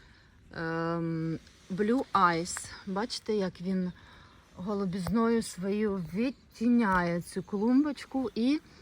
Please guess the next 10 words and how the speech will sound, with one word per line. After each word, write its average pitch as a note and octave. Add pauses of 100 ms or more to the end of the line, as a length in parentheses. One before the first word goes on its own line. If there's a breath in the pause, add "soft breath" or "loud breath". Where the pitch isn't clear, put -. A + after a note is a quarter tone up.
(400 loud breath)
виступає A#3+
також A3
мульчуванням. F#3+ (420 soft breath)
І G#3
кора, C4 (500 loud breath)
і A#3
ґрунтопокрівні. A#3 (520 loud breath)
Вони A#3
працюють A3
разом G3+